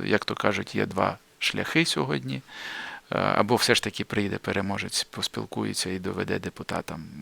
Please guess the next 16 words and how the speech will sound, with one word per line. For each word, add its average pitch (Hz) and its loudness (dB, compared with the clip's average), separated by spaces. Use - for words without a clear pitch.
свою 104 -2
думку 147 -4
і 104 -2
необхідність 110 0
саме 104 0
такого, 101 -2
укладання 110 6
саме 117 2
такого 113 -4
договору. 117 -2
Або 117 10
все 160 8
ж - 6
таки 117 2
буде 107 0
скасовано 107 2